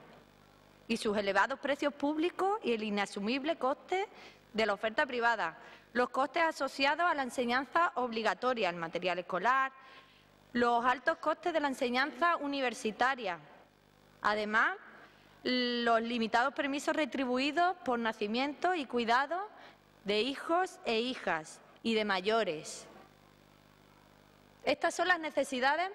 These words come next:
más básicas que en el diagnóstico se dice más importantes que tiene la familia.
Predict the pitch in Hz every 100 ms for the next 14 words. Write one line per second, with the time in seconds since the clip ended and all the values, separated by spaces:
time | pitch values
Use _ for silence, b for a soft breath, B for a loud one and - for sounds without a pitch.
0 | - 262 262 294 311 320 349 339 269 254
1 | 233 240 254 277 294 277 285 - 339 349
2 | 254 285 302 302 - 294 320 349 294 262
3 | 269 262 262 240 196 165